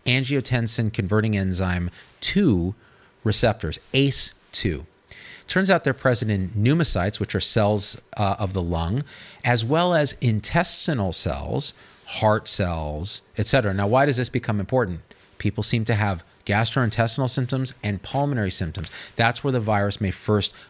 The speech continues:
bind, enter the cell, replicate, and cause cellular damage. And as a result, um, you see these initial phase of symptoms. Now, again,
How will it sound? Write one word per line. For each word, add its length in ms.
bind, 520
enter 240
the 100
cell, 320
replicate, 640
and 180
cause 240
cellular 500
damage. 560
And 320
as 200
a 80
result, 800
um, 480
you 220
see 220
these 300
initial 500
phase 360
of 100
symptoms. 500
Now, 140
again, 460